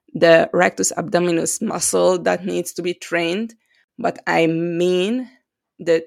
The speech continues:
T V A, I mean the obliques, and I mean the glutes, and I mean the quadratus lumborum, and I mean the erector spinae, and I mean these cl-, small muscles that, that are there and we are not really thinking them,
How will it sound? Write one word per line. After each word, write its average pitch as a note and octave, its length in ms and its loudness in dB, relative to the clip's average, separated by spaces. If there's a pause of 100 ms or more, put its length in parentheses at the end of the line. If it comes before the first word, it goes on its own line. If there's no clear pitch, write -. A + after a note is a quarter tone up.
(140)
T A3+ 200 -4
V B3 240 0
A, G3+ 220 0 (280)
I E3+ 120 2
mean E3 280 -2
the - 80 -6 (100)
obliques, G#3+ 500 -2 (240)
and - 180 -10
I F3 140 2
mean E3+ 240 -2
the - 80 -6
glutes, G3+ 520 -4 (100)
and - 260 -8
I E3+ 200 -2
mean F3 340 -2 (540)
the - 120 -8
quadratus C#4 600 2
lumborum, A#3 580 0
and D#3+ 100 -4
I D#3+ 140 0
mean D#3+ 560 -2
the - 240 -6
erector - 380 -4
spinae, A#3+ 720 0
and F3+ 180 2
I F3+ 100 4
mean F3 380 0
these A3+ 300 -2 (100)
cl-, G3 160 -4 (300)
small G3 420 0
muscles F#3 520 -2
that, F3+ 140 0 (160)
that F3+ 160 -2
are F3 140 0
there F3 300 4
and F3+ 200 0
we E3+ 140 2
are E3+ 60 2
not F3 240 -4
really F3 160 -4
thinking F3+ 340 -6
them, F3 260 -6